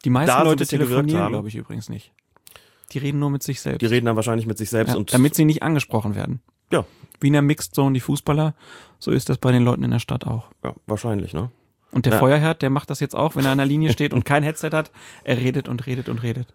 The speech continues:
Speaker 2: Ja, das, ich hab normalerweise eins, deswegen rede ich jetzt mal ein bisschen mit mir selbst, genau.
Speaker 1: Aber
Speaker 2: Nein,
Speaker 1: wie
Speaker 2: das
Speaker 1: ist
Speaker 2: war
Speaker 1: da, wie, wie, m, also over the top hast du gesagt, in der Bezirksliga, würdest du sagen, ist es oder ist das eigentlich was, wenn man die Möglichkeit hat, sollte man's auch nutzen, weil's unglaublich hilfreich ist?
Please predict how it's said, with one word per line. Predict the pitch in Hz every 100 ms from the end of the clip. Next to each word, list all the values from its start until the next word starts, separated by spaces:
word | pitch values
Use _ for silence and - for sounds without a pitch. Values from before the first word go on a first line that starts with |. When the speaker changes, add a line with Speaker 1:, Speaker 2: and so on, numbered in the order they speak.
| - -
Speaker 2:
Ja, | 104
das, | 113
ich | -
hab | 127
normalerweise | 127 113 117 113 117 110
eins, | 104 110
deswegen | 107 107 104 98 92 95
rede | 107 101
ich |
jetzt | -
mal | 107
ein |
bisschen | 98 -
mit | 95
mir | 95
selbst, | 92 92 82
genau. | 87 82
Speaker 1:
Aber | 127
Speaker 2:
Nein, |
Speaker 1:
wie | 131
Speaker 2:
das | 220
Speaker 1:
ist |
Speaker 2:
war | -
Speaker 1:
da, | - 156
wie, | 175
wie, | 170 175 -
m, | 151 151 - - -
also | 139 - - -
over | 151 165
the | 147
top | - 180 220
hast | 208
du | 208
gesagt, | 202 208 196
in | 165
der |
Bezirksliga, | 165 160 190 196 202 208 214 220 214 - -
würdest | 160 175 190 196
du |
sagen, | 180 175 175 180 180 - _
ist | 143 202
es | 311 311 - -
oder | 175 185 185 180 - _ _ _ -
ist | 170 -
das | 180
eigentlich | 143 156 160 -
was, | 147 - -
wenn | 135 143
man | 160
die |
Möglichkeit | 151 151 156 - 135
hat, | 135
sollte | 139 131
man's | 131 123
auch | 120
nutzen, | 131 143 135 113
weil's | 107 120 - -
unglaublich | 131 127 123
hilfreich | 113 107 110 -
ist? | 139 -